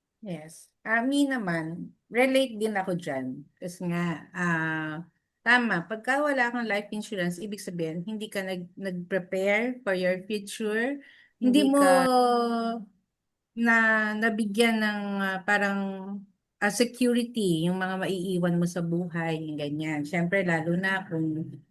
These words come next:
Speaker 1: wala ka na, have na si-, sino, sino yung magbabayad sa lahat ng expenses,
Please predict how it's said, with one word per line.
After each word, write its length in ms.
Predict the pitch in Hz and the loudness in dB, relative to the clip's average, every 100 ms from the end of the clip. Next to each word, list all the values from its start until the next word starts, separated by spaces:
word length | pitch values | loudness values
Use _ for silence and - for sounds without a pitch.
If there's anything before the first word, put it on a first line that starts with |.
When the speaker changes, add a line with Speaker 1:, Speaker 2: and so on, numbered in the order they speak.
| _ | _
Speaker 1:
wala 320 | - 185 185 175 | 2 4 4 0
ka 160 | 294 | 0
na, 400 | 294 247 226 240 | 2 4 4 2
have 220 | 220 190 202 | 0 -2 -2
na 180 | 190 | -4
si-, 300 | 180 - - | -4 -6 -8
sino, 560 | 190 254 247 208 165 156 | -6 0 0 2 0 -2
sino 400 | - 190 180 175 | -4 -2 2 4
yung 400 | 175 175 170 170 | 4 2 2 0
magbabayad 720 | 165 165 165 160 151 156 160 | 0 0 -2 0 0 0 -4
sa 380 | 165 - 151 143 | -8 -4 -2 -2
lahat 400 | 143 151 165 170 | -4 -4 -4 -2
ng 80 | 156 | -6
expenses, 880 | 151 - - 180 180 175 190 180 | -6 -10 -2 0 0 0 -2 -2